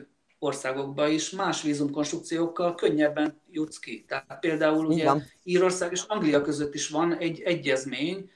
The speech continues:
Speaker 1: hogy az, az írek mehetnek dolgozni és élni Angliába, nekünk nem kell vízum, meg munkavállalási engedély, és ha jól, és jó, úgy tudom, hogy ez így van, valami, ö, egyezmény alapján,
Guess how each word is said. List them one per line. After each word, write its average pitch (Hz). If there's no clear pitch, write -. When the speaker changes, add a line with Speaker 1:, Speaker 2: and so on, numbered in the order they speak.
Speaker 1:
hogy 170
az, 170
az 165
írek 147
mehetnek 139
dolgozni 123
és 117
élni 120
Angliába, 170
nekünk 156
nem 139
kell 123
vízum, 165
meg 123
munkavállalási 165
engedély, 151
és 151
ha 170
jól, 131
és 175
jó, 147
úgy 147
tudom, 143
hogy 135
ez 135
így 120
van, 165
valami, 135
ö, 120
egyezmény 160
alapján, 135